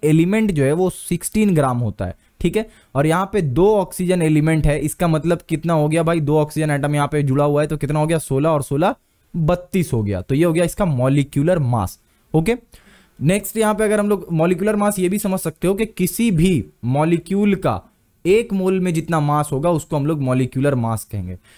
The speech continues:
तो वन mole of oxygen molecule का कितना मास होता है, बत्तीस ग्राम होता है, ठीक है।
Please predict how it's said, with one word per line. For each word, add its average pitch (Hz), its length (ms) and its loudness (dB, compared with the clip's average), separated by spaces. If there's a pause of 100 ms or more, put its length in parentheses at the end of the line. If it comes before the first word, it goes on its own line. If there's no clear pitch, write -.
(160)
तो 160 100 2
वन 185 320 0
mole 208 240 2
of 202 140 0 (120)
oxygen 185 540 0
molecule 147 600 2
का 143 160 0 (200)
कितना 165 260 -2
मास 165 260 0
होता 165 180 -2
है, 160 100 0
बत्तीस 135 420 0
ग्राम 113 240 2
होता 98 280 -4
है, 92 60 -4
ठीक 160 240 -4
है। 208 80 -4